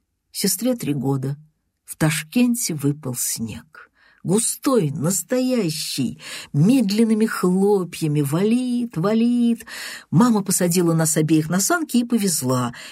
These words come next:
И вот помню, я сижу, вытянув ноги, обхватив обеими руками маленькую сестру,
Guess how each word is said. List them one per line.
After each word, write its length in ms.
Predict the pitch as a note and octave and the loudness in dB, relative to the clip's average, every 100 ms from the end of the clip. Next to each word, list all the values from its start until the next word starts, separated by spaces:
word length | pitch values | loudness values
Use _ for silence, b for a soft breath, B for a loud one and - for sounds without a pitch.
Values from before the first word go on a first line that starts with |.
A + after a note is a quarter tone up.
| B | B
И 100 | D3 | 2
вот 180 | E3 - | 2 0
помню, 320 | E3 C#3+ C3+ | 0 2 0
я 140 | B2 | 0
сижу, 560 | A#2+ C3+ A#2+ A#2+ A2+ - | -2 -4 -4 -4 -4 -6
вытянув 560 | B2 C3 A#2+ G2+ A2+ - | -4 -4 -4 -6 -8 -4
ноги, 380 | F#3+ B3+ C#4 - B B B | -2 0 -4 -6 B B B
обхватив 640 | D#3 - D3 C#3+ B2+ A#2+ | -6 -2 -2 -2 -4 -6
обеими 340 | A#2+ C3+ B2 | -4 -2 -2
руками 420 | B2 A#2+ - A#2+ A#2+ | -2 -4 -4 -2 0
маленькую 500 | B2+ A2+ A2+ - A#2 | 0 -2 -4 -8 -6
сестру, 580 | - - - A#3+ C4 | -6 -6 0 0 0